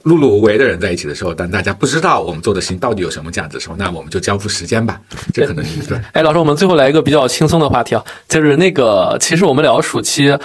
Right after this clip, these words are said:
Speaker 2: 还有一个问题，就是因为马上就九月了嘛，九月完的话，六月底又迎来了另一个可能每年最长的一个假期，国庆节啊。就今年国庆节，我觉得蛮矛盾的，因为今年相当于是放开后的第一个国庆，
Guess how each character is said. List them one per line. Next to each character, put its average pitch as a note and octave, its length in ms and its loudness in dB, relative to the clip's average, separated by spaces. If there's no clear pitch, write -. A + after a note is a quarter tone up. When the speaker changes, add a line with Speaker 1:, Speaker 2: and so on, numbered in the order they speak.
Speaker 2:
还 D3 160 0
有 D#3+ 40 4
一 D3 40 2
个 C3 60 4
问 C#3 140 2
题， C3 80 -6
就 C3+ 120 2
是 C3 140 4
因 C#3 80 2
为 D3 80 4
马 C3+ 160 0
上 C#3 140 -2
就 D#3+ 60 4
九 - 180 -2
月 B2 140 2
了 B2+ 100 2
嘛， - 200 -8
九 C#3 100 0
月 C3+ 120 4
完 B2+ 200 2
的 C3 100 0
话， C#3 140 2
六 B2+ 200 -2
月 C3 120 2
底 C3 140 -4
又 B2 100 4
迎 B2 120 2
来 B2 100 2
了 B2+ 180 2
另 D3 220 2
一 A2+ 100 -2
个 C3 280 2
可 C#3 140 -2
能 C3+ 280 0
每 C3 160 2
年 C3 220 0
最 F#3 160 2
长 G2 220 -4
的 B2 100 2
一 - 20 4
个 B2+ 80 4
假 B2 220 0
期， - 180 -2
国 A#2+ 180 -2
庆 C#3 240 0
节 A#2+ 160 0
啊。 - 200 0
就 - 100 0
今 A3+ 160 0
年 G#3+ 80 4
国 E3+ 100 2
庆 F3 140 2
节， D#3 60 4
我 C3 100 4
觉 B2 80 2
得 D3+ 80 2
蛮 C3 140 0
矛 B2+ 180 2
盾 B2+ 140 0
的， A2 80 2
因 C3 80 4
为 D3+ 100 4
今 D#3 140 2
年 D3 80 2
相 D#3 100 0
当 D3+ 160 2
于 C3+ 100 2
是 C#3 120 -2
放 D3+ 200 -2
开 D3+ 160 0
后 D3+ 160 0
的 B2+ 120 2
第 D3 160 -2
一 E3+ 80 4
个 D3 140 4
国 - 180 -2
庆， - 260 0